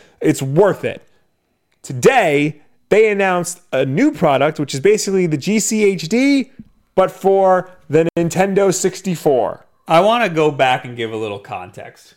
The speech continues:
Speaker 1: Okay.
Speaker 2: We knew they've been, they're
Speaker 1: We,
Speaker 2: making
Speaker 1: yes.
Speaker 2: this for a long time.
Speaker 1: Yes.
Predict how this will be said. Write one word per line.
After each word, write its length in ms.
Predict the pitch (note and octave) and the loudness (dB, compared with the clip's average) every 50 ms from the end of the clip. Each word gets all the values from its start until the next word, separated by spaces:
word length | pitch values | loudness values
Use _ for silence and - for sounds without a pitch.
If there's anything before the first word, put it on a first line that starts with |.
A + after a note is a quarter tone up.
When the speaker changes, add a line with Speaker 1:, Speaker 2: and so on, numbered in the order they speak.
| _ - | _ -8
Speaker 1:
Okay. 380 | - A#2+ A#2 A#2 A2 G#2 - - _ _ _ _ _ | -6 -4 -2 -2 -4 -4 -10 -12 _ _ _ _ _
Speaker 2:
We 240 | - - C#3 E3 G3 | -10 -4 -2 -2 -2
knew 200 | G3+ G3 G3 F#3 | 0 2 2 2
they've 260 | E3 E3 D#3 D3 C3+ | 4 2 2 0 -2
been, 220 | B2+ C#3 B2+ B2 A#2+ | -6 -8 -8 -6 -6
they're 260 | B2+ B2 A#2+ A#2+ A#2+ | -4 -4 -4 -4 -2
Speaker 1:
We, 140 | C#3 D#3 G3 | 2 2 4
Speaker 2:
making 220 | G#3+ G#3+ F#3+ F3+ F#3 | 4 2 0 2 2
Speaker 1:
yes. 260 | G3 E3 B2+ B2 C3+ | 2 2 2 2 0
Speaker 2:
this 100 | C3 B2 | 0 0
for 60 | A#2+ | 0
a 40 | B2 | 2
long 220 | B2 B2 B2+ B2+ | 0 0 -2 -4
time. 320 | B2 C#3+ D3 C#3+ - - C3+ | -4 -4 -2 -2 -2 0 0
Speaker 1:
Yes. 480 | C3 B2 A2+ G#2+ G#2+ - - - _ | 0 2 0 -2 -4 -8 -20 -20 _